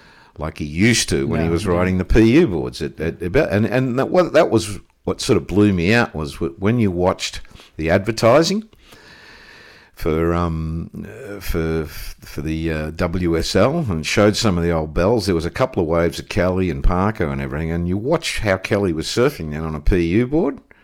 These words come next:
Speaker 1: it's night and
Speaker 2: On a
Speaker 1: day.
Speaker 2: longer board, too.
Speaker 1: Longer board, yeah.
Speaker 2: It was
Speaker 1: And
Speaker 2: so gnarly. That one rail grab top turn, that's the
Speaker 1: That's
Speaker 2: one.
Speaker 1: the one.
Speaker 2: It's so gnarly.
Speaker 1: It's so
Speaker 2: So
Speaker 1: gnarly, and yeah.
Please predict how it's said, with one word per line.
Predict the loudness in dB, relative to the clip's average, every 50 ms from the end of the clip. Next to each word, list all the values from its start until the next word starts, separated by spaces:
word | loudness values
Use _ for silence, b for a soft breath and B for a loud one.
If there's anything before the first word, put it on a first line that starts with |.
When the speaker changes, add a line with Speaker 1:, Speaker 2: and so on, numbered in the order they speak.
| b b b b b b b b -8
Speaker 1:
it's | -8 -6 -4 -2
night | 0 2 2 2 0 -2
and | -8 -10 -8 -4
Speaker 2:
On | -2 -2
a | 0 -2 -2
Speaker 1:
day. | -4 -6
Speaker 2:
longer | -4 -4 -2 -4 -4 -6 -8
board, | -12 -14 -16 -16 -18 -20 -16
too. | -12 -6
Speaker 1:
Longer | -2 0 0 0 2 0 -2
board, | -2 -2 -6 -8 -10 -10
yeah. | -10 -10 -10 -12 -12 -12
Speaker 2:
It | -10 -8
was | -6 -6 -4
Speaker 1:
And | -4 -2
Speaker 2:
so | -2 0 -2 0
gnarly. | -2 -2 -4 -4 -4 -4 -4
That | -2 0 0 0 0
one | 0 0 2 0 0 0
rail | 0 -2 -2 -2
grab | -2 -2 -4 -4 -6 -6
top | -6 -6 -6 -6 -6
turn, | -10 -10 -10 -10 -10 -12 -14 _ _ _ _ _ _ _
that's | -2 0 0 -4 -10
the | 0
Speaker 1:
That's | 4 4 4 4 2 0 0
Speaker 2:
one. | 0 0
Speaker 1:
the | 0
one. | 0 0
Speaker 2:
It's | 0 0 -2
so | -4 -2 -2 -2 -2 -2
gnarly. | -6 -10 -12 -16 -18 -18 -20 -18 -4 -4
Speaker 1:
It's | -2 -2 -2
so | -4 0 2 2 4 4 4 4
Speaker 2:
So | 4 6 6
Speaker 1:
gnarly, | 6 6 4 0 0
and | -2 -4 -6 -2
yeah. | 0 0 0 0 -4